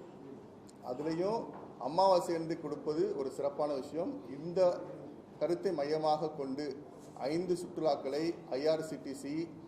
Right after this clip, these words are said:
ஆறு இரவுகள் ஏழு நாட்களுக்கு இயக்கின்ற வகையில் சுற்றுலாக்களை ஏற்பாடு செய்துள்ளது. அஹ், இந்த சுற்றுலாக்கள் மொத்தம் ஐந்து சுற்றுலாக்கள். ஆடி அமாவாசை,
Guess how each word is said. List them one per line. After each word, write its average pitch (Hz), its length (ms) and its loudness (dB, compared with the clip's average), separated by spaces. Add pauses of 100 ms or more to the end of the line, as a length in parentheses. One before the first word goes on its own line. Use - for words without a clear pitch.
(400)
ஆறு 151 340 4
இரவுகள் 160 500 4 (280)
ஏழு 156 280 2
நாட்களுக்கு 147 640 0 (540)
இயக்கின்ற 143 480 -2
வகையில் 156 440 2 (360)
சுற்றுலாக்களை 147 560 2
ஏற்பாடு 139 340 2
செய்துள்ளது. 131 540 -2 (1120)
அஹ், 139 300 0
இந்த 175 240 0
சுற்றுலாக்கள் 175 520 2
மொத்தம் 156 300 0
ஐந்து 160 300 2
சுற்றுலாக்கள். 160 600 2 (460)
ஆடி 151 300 2
அமாவாசை, 151 760 2